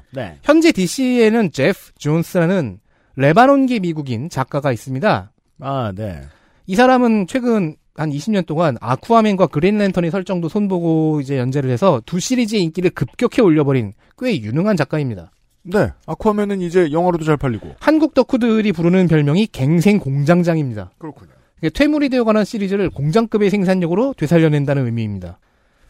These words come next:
Speaker 2: 그리고 제프 존스가 이천육 년 샤잠으로 이름이 바뀐 디씨의 캡틴 마블을 맡았습니다. 이제 공간은 이집트와 비슷하지만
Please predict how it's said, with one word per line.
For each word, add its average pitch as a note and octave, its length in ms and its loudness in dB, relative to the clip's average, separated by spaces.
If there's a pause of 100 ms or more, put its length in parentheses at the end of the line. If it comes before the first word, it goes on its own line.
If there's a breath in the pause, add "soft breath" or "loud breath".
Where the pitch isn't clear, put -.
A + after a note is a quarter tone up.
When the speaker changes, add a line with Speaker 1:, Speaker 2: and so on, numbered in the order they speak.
(140)
Speaker 2:
그리고 C#4+ 240 2
제프 F#3+ 300 -2
존스가 G3+ 480 -2 (340)
이천육 F#3 360 0
년 E3 200 4
샤잠으로 G#3 720 0
이름이 D#3+ 240 0
바뀐 D#3 320 -2
디씨의 G#3 460 -4
캡틴 - 420 -2
마블을 C3 520 0
맡았습니다. - 760 -4 (480 soft breath)
이제 A#3 160 2
공간은 A#3+ 420 2
이집트와 G#3 480 -4
비슷하지만 F3 1200 -2